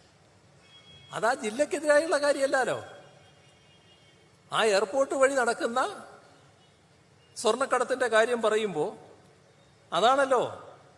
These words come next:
കണക്കുകൾ വ്യക്തമാക്കുന്നത്. കഴിഞ്ഞൊരു പത്രസമ്മേളനത്തില് ഇത്തരം കാര്യങ്ങൾ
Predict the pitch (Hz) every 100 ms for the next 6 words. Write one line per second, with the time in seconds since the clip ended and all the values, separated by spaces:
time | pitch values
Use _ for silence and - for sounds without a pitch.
0 | - 190 214 320 311 214 - 196 180 151
1 | 120 - - - _ _ _ _ _ _
2 | _ _ _ 170 202 240 240 226 208 233
3 | 220 214 208 196 196 180 135 117 - -
4 | - _ _ _ _ _ _ _ 180 -
5 | 226 226 202 196 196 196